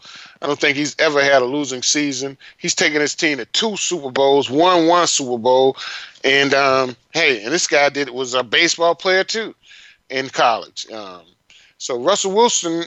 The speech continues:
um, has, has, and he's not. I would think that him and Kyler Murray are about the same height. So, uh, hey,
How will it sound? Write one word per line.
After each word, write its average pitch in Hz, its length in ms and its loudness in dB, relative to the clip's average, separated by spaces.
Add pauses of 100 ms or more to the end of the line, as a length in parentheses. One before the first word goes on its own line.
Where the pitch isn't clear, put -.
(120)
um, 135 380 0 (200)
has, 120 440 0 (320)
has, 117 360 2
and 233 360 4
he's 170 280 -2
not. 151 380 0 (460)
I 120 100 2
would 143 200 -2
think 147 260 0
that 131 160 2
him 156 200 -2
and 135 140 -6 (160)
Kyler 143 340 4
Murray 135 380 0 (400)
are 139 160 6
about 127 300 4
the - 80 -2
same 139 760 2 (400)
height. 226 420 0 (600)
So, 139 440 -2 (1500)
uh, 170 260 -2
hey, 180 260 0